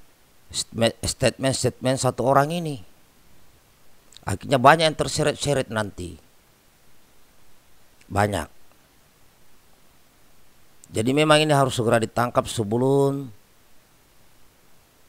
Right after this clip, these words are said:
terjadi hal-hal yang tidak diharapkan. Karena kalau sudah masalah agama, itu merembet ke semua elemen. Ya. Karena statement daripada pendeta ini.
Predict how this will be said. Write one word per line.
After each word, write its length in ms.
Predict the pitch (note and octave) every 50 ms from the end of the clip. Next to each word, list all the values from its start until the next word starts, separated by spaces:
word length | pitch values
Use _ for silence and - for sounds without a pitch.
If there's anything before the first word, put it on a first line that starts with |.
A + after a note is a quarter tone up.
| - - -
terjadi 480 | A#2 G#2 G2 F#2 A2 A2 A#2 A2+ A2
hal-hal 480 | - F#2+ A#2 A2 F#2 D2+ F2+ A#2 A#2+ G#2+
yang 160 | G#2 G#2 G2+
tidak 240 | - F#2+ E2+ F2+ E2
diharapkan. 640 | F2+ F2+ D#2+ F2 F#2+ F#2+ - - - - E2+ E2+ -
Karena 240 | - A#2 A2+ A2+ -
kalau 240 | - A2+ A2+ A2+
sudah 480 | G2+ - - D3+ E3+ F#3 E3 D#3+ C3+ A2+
masalah 400 | A2+ A2+ G#2+ - G#2+ G2 F#2 F#2
agama, 640 | G2 F#2 D#2+ F2 E2 E2 E2 F#2+ G#2 G#2+ G2+ F#2 - _ - - - - - - _ -
itu 320 | - D3 D#3 E3 D#3 D#3 D3+
merembet 880 | C#3+ C3+ B2+ G#2+ A2 A2 B2+ C#3 D3 D3 D3 C#3 B2+ B2 A2+ - -
ke 240 | - A#2 G#2+ G#2 G2+
semua 640 | - - - - - A#2+ A2+ B2 D#3 D3+ B2+ A2+ -
elemen. 480 | G#2+ G#2 G#2 G2+ G#2 F#2+ E2+ D2+ C#2+ - _ _ _ _ _ _ - _ _ - - - _ - _ _ - - - - - - _ - - - - - - - - - - _ _ _ - - - _ - - - - - - - _ _ _ - -
Ya. 240 | - G#2 G#2+ - - - - - - _ - - - - - - - - - _ - - - _ - - _ - _ - - - - - - - _ _ _ - - _ _ _ - - - _
Karena 480 | - - G#2 G#2+ A2+ A#2 C3 C#3+ C#3+ A#2+
statement 480 | - - - - G#2 - - A#2 A#2+ G#2+
daripada 320 | G#2 G2 - G#2+ G2 F#2
pendeta 480 | - - F#2 F2+ F2 F#2 F2+ - F2+ F#2
ini. 240 | F2+ E2 D#2 -